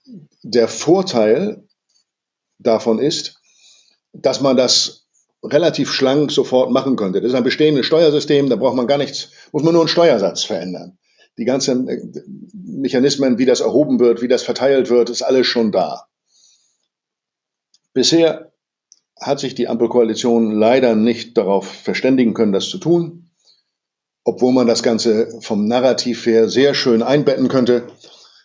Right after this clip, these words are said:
Äh, man kann das bezeichnen als eine Umsatzsteuerreform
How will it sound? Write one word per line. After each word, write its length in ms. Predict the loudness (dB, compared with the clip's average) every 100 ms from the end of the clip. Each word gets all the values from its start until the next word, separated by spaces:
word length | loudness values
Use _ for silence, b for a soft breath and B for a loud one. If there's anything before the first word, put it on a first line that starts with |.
| b
Äh, 240 | -6 -4 -4
man 280 | -4 -4 -4
kann 200 | 0 0
das 160 | 0
bezeichnen 360 | -2 -2 -2 0
als 120 | -2
eine 160 | 0 0
Umsatzsteuerreform 1300 | 2 2 0 2 0 0 -2 0 4 4 2 -8